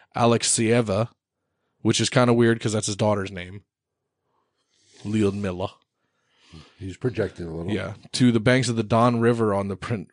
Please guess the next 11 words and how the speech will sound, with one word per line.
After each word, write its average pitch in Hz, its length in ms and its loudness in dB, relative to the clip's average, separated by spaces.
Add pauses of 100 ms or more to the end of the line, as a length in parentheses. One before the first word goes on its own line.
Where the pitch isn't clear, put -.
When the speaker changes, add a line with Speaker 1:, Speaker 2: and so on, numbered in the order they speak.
(120)
Speaker 1:
pretense 139 520 2
of 104 100 -2
showing 123 400 4
her 120 140 2
a 101 40 0
shortcut 117 520 -2
to 117 120 -2
a 95 60 0
bus 110 380 0
terminal. 85 520 -6 (720)
Alexieva 120 960 4